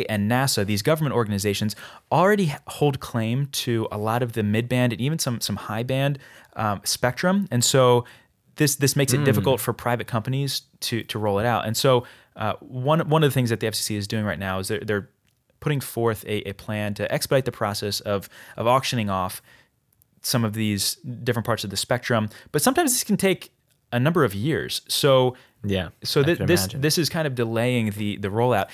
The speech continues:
Speaker 1: Now, now, the reason that I say that this is just a concern for the U S is because there is this unique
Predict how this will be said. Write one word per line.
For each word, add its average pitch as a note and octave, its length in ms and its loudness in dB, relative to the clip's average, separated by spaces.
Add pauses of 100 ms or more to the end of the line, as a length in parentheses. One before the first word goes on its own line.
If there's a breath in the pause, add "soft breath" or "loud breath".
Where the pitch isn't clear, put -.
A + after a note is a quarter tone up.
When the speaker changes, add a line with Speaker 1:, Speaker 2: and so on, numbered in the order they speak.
(160 loud breath)
Speaker 1:
Now, D3 220 4 (140)
now, D3 140 4
the C#3+ 80 -4
reason G#3 220 2
that G#3+ 100 2
I C3+ 60 6
say A2 340 2
that G2+ 220 -4
this A2 160 -4
is G#2 140 -4
just B2 340 -2
a A2+ 100 -4
concern G2+ 420 -4
for - 120 -8
the F2+ 120 -8
U G2 160 0
S B2+ 200 2 (260 loud breath)
is C3 100 2
because C3+ 360 4 (200 loud breath)
there C#3 180 4
is C3 160 2
this C3 320 -2
unique C3 580 -2